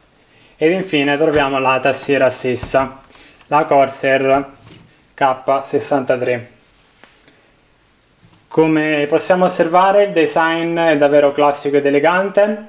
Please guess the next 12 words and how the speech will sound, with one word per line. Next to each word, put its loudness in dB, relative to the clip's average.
colorazione 2
prettamente 0
di 2
colore 2
nero 2
in -2
contrasto 0
ad 0
una 2
base 0
in -2
plastica 0